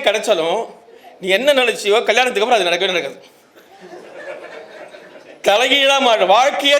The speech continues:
தலைகீழ். ஏன்டா இது பண்ண? அப்போ வந்து வாழ்க்கைங்கிறது என்னன்னா, உனக்கு எது கிடைக்குதோ அதை சரியாக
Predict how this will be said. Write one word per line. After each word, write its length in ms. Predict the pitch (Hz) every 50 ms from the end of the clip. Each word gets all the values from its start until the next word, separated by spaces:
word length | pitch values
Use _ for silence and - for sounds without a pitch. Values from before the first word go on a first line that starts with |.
| 285 277
தலைகீழ். 280 | 240 233 226 202 185 190 208
ஏன்டா 240 | 233 247 247 247 254 254
இது 100 | 240 220 208
பண்ண? 160 | 214 196 190
அப்போ 120 | 190 196 214 214
வந்து 180 | 220 294 339 - 240 214 - - - - - - - - - - - - - - - - 508 587 640 622 622 - - - - 170 175
வாழ்க்கைங்கிறது 680 | 190 226 277 311 330 330 339 330 320 302 285 262 247 220 208
என்னன்னா, 300 | 208 196 170 165 170 175 196 220 208 - - - - - - - - - - - _ _ _ 156 170
உனக்கு 240 | 190 196 180 - 156 175 175 196
எது 120 | 226 339 330 - -
கிடைக்குதோ 480 | 220 196 202 180 175 175 156 151 156 170 185 214 254 - - - - - - - - _ - - 156 160 175
அதை 200 | 185 208 233 254 277 294 311 359 - - - - -
சரியாக 420 | 202 190 226 254 262 269 262 269